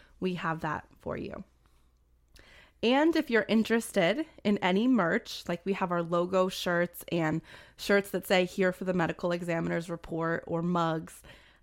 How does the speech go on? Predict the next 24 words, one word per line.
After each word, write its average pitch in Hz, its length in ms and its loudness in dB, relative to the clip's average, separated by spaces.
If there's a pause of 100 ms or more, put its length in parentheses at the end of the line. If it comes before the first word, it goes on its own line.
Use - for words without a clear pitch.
um, 180 240 0
you 214 100 -2
can 269 220 4
visit 214 260 2
the 214 100 0
link 175 260 0
that 190 120 -2
we 190 80 -2
have 170 240 2
in 170 80 2
our 160 120 2
show 165 320 -2
notes. - 520 -6 (1120)
And, 220 160 -4
uh, 226 280 -2 (120)
that's 262 260 2
it - 240 -2
for 196 140 0
the 185 240 2
shameless 185 420 -2
plugs 233 380 -6
that 190 160 -8
I 185 60 -10
have. - 340 -12